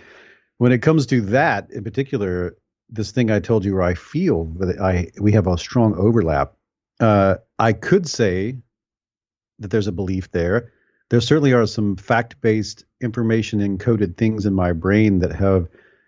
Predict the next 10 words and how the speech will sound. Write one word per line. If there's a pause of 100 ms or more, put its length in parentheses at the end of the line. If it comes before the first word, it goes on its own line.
emotional
qualities
of
certainty
attached
to
them
involved
in
that